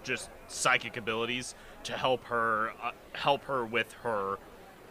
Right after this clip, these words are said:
with her ball skills. In addition, being the leader of an organization such as Control is going to give her that leadership experience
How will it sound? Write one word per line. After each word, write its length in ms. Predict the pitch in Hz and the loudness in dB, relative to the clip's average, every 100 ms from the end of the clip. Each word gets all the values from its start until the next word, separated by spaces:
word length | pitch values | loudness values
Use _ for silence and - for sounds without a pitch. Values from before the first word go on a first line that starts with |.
| - - 156 | -18 -16 0
with 160 | 131 127 | 0 2
her 160 | 123 | 2
ball 240 | 107 104 98 | 2 0 -2
skills. 460 | - - - - - - - - | -4 -10 -10 -12 -12 -16 -18 4
In 100 | 180 | 6
addition, 540 | 180 135 190 - 104 87 - - - - | 8 8 6 6 -2 -4 -14 -18 -18 -2
being 300 | 165 180 156 - 127 | 4 4 4 -2 -8
the 180 | 127 135 | -6 -4
leader 460 | 120 151 180 131 101 | 0 2 2 2 2
of 140 | 113 | 2
an 80 | 120 | 2
organization 720 | 123 123 110 101 123 131 104 | 4 2 0 0 2 2 -4
such 200 | 92 110 | -2 -2
as 120 | 98 - | -2 -10
Control 420 | 98 - 131 98 | -8 0 2 2
is 140 | 98 | -2
going 180 | 131 131 | -2 -2
to 100 | 107 | 0
give 200 | 131 123 | 0 0
her 100 | 120 | 2
that 240 | 117 117 | 2 2
leadership 400 | 113 117 107 104 | 2 -2 -4 -6
experience 580 | 95 - 101 92 90 - | -8 -6 -4 -4 -6 -10